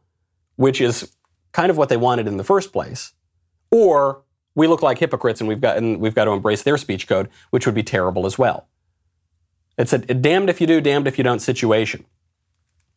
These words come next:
But we've, we've got to be much more specific.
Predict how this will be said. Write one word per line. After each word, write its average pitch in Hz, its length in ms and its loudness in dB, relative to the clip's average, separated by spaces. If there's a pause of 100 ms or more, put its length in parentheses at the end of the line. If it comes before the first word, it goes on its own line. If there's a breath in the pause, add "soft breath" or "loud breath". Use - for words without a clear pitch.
(220)
But 113 120 -2
we've, 180 340 0
we've 147 240 0
got 170 260 0
to 240 60 -6
be 202 120 0
much 135 300 -2
more 147 180 0
specific. - 500 -4